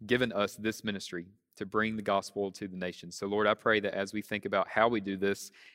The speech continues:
in our personal lives, that you would be with us as we look at your word. In Jesus' name, amen. You may be seated. So as we examine this text today, there are three truths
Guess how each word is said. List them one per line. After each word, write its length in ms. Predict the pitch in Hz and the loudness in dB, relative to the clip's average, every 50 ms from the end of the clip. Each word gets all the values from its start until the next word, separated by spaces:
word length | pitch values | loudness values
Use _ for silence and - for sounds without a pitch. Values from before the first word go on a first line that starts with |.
| _ | _
in 60 | 104 101 | -4 -4
our 100 | 95 - | -4 0
personal 380 | - 117 107 - - 107 98 | 2 0 0 0 -2 -4 -2
lives, 480 | 98 92 92 92 95 92 95 - - - _ - - _ _ _ | 0 2 2 2 0 -2 -4 -10 -14 -16 _ -20 -20 _ _ _
that 60 | - | -2
you 100 | 101 113 | 0 2
would 80 | 120 123 | 2 2
be 100 | 120 117 | 4 4
with 200 | 110 104 - 101 | 2 2 4 2
us 240 | 95 95 - - | 0 0 0 -4
as 120 | 101 95 98 | -6 -4 -4
we 100 | 98 95 | -4 -4
look 220 | 95 98 - - | -4 -4 -2 -2
at 100 | 98 95 | -4 -4
your 100 | 95 98 | -4 -6
word. 300 | 92 92 85 85 85 85 | -6 -4 -4 -4 -6 -8
In 80 | 87 92 | -10 -10
Jesus' 340 | 98 95 92 98 92 - - | -8 -8 -10 -10 -12 -14 -14
name, 160 | 80 82 92 90 _ _ _ - - - 98 | -14 -14 -16 -20 _ _ _ -12 -10 -10 -12
amen. 160 | 87 - - - _ _ _ _ _ _ _ _ - | -12 -14 -16 -18 _ _ _ _ _ _ _ _ -10
You 100 | 98 92 | -6 -4
may 120 | 90 90 | -4 -4
be 100 | 87 85 | -6 -8
seated. 300 | - - - - - - _ _ _ _ _ _ _ _ _ _ _ _ _ _ _ _ _ _ _ _ _ _ _ _ _ _ _ _ _ _ _ _ _ _ _ _ _ _ _ _ _ _ _ - - - - - - _ _ _ _ - - | -10 -12 -14 -14 -16 -20 _ _ _ _ _ _ _ _ _ _ _ _ _ _ _ _ _ _ _ _ _ _ _ _ _ _ _ _ _ _ _ _ _ _ _ _ _ _ _ _ _ _ _ -20 -20 -20 -20 -20 -20 _ _ _ _ -18 2
So 120 | - 143 147 | 6 6 8
as 100 | 147 151 | 10 10
we 80 | 156 | 8
examine 380 | 151 147 139 160 170 190 190 175 | 8 8 8 8 8 8 8 6
this 160 | 151 135 - | 4 4 6
text 280 | - 160 151 - - - | 6 6 6 6 2 2
today, 320 | 139 131 131 127 120 120 | 8 10 10 12 12 10
there 220 | 117 120 120 113 | 8 8 8 8
are 40 | 113 110 | 8 4
three 340 | - - 147 151 170 - | 2 4 6 6 6 6
truths 640 | 160 - - - 143 131 120 113 110 110 113 - | 4 0 0 4 4 6 6 4 2 0 -2 -6